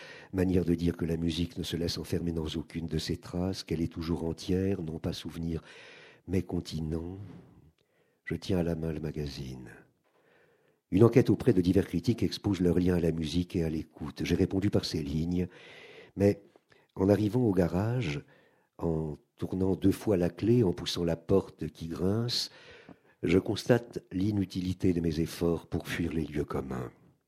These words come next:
Après vingt ans de carrière, ne puis-je produire sur l'essentiel de ma vie que des lignes si difficiles à lire ? Car la musique est l'essentiel de ma vie. Je ne peux mettre ça en doute,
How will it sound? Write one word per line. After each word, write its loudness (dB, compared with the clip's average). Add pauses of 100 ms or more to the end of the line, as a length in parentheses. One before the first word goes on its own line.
(880)
Après 0
vingt 2
ans 4
de 6
carrière, 2 (460)
ne -4
puis-je -6
produire 2
sur -2
l'essentiel 0
de 0
ma 0
vie -4 (380)
que 6
des 2
lignes -2
si -6
difficiles -6
à -2
lire ? -8 (1700)
Car 4
la 8
musique 4
est 4
l'essentiel 0
de 2
ma 0
vie. -4 (600)
Je 0
ne 0
peux -2
mettre 0
ça -4
en -4
doute, -6